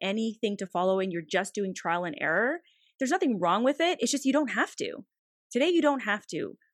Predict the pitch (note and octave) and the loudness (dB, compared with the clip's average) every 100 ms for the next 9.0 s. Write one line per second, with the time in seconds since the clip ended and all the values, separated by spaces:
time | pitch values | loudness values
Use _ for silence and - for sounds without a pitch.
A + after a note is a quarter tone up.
0 | - F3 C4+ D4+ _ _ - G#3 G3 G3 | -2 2 2 -2 _ _ -2 2 2 0
1 | F#3 _ A3 A3+ A3+ A#3+ B3 C4 B3+ F#3 | -6 _ 0 2 2 0 -2 -2 -2 0
2 | A3+ C4 D4 D4+ C4+ G#3 G3+ G#3+ B3 B3+ | 0 0 2 2 4 2 2 2 2 0
3 | F3+ - D4+ - C4 - F#3 E3+ D3+ G#2+ | -4 -2 -2 0 -4 0 -2 -2 -4 -6
4 | - - - _ _ A#3 C#4 D#4 D4 A3 | -10 -16 -18 _ _ -4 0 2 2 2
5 | A3+ A#3+ A#3+ A3+ D#3+ D#3+ G3 C4 C4+ - | 0 2 2 2 -2 -4 0 0 0 -4
6 | C4 D4 G#3+ A#2 - - _ _ _ C4+ | 2 4 4 -2 -8 -14 _ _ _ 2
7 | E4 D4+ A3 E4 F#4+ E4 - B3+ - A#3+ | 6 4 6 4 4 2 -2 -6 -2 -2
8 | G#3 A#3+ C4 A#3 A3+ - A#3+ A#3+ - B3 | 0 2 2 0 -2 0 0 0 0 -2